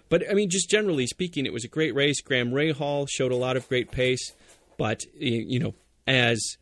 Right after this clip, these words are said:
uh, uh, Palou and Dixon got lucky with pit stops, Graham got a bit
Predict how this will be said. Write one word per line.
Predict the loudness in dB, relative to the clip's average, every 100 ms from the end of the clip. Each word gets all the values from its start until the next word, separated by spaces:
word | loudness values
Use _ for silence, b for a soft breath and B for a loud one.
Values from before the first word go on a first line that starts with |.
| _ _ _ _ _
uh, | -6 -4 -6 -12 _
uh, | -8 -8 -6
Palou | -2 2 4 2 2
and | -2 -2
Dixon | -2 -4 -2 -2 -2 -4 _ _ -8
got | -8 -4
lucky | -2 0 0
with | -2 -2
pit | -2 -2
stops, | -2 -2 -2 -6
Graham | -4 0 0 0
got | -2
a | -2
bit | -4